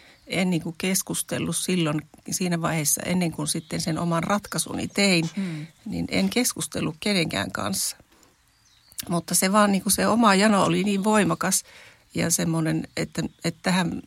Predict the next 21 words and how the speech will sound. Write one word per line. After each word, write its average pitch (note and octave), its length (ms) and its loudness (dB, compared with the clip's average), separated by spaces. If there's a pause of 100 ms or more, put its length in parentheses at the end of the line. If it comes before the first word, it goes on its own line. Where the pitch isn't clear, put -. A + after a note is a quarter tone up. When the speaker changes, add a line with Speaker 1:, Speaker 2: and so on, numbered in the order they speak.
(120)
Speaker 1:
niinku F3+ 440 -4
pitää E3+ 360 -2
nyt E3+ 200 -4
tarttua, D#3+ 520 -2
että, - 200 -8 (120)
että, - 300 -8 (760)
että - 180 -6
jos - 280 0
niinku F3 260 -6
siitä E3+ 400 -2
olisi E3 320 0
apua D#3+ 400 -4
minulle, D#3+ 380 -4
että - 220 -10 (140)
minä, - 300 -8 (180)
minusta - 420 -8
tuleekin - 420 -6
uskovainen. - 760 -2 (200)
Speaker 2:
Mm. G#3+ 200 0
Speaker 1:
<laughs> F#3 60 4 (540)
Ja A#3+ 80 4